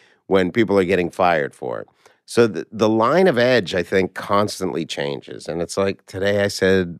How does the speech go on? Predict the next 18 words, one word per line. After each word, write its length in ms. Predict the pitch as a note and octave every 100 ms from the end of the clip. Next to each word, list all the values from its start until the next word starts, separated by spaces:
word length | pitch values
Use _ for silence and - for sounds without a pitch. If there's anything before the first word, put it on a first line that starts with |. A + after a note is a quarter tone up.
| - -
the 100 | A2+
R 200 | A#2+ D#2
word. 260 | A1 G1+ G1+
I 80 | D2
said 200 | - D2+
retarded 580 | D#2 - C2+ C2 D2 - _ _ _ -
in 100 | -
front 180 | - E2+
of 60 |
a 80 | E2+
porno 420 | - G2+ G#2+ F2 B1
star, 520 | - A#1 G1+ G1+ -
and 120 | C2+ -
she 100 | C#2+
was 220 | C#2+ -
offended 560 | C#2 - B2 D3+ F2+ -
by 180 | A1
it. 160 | G1+ -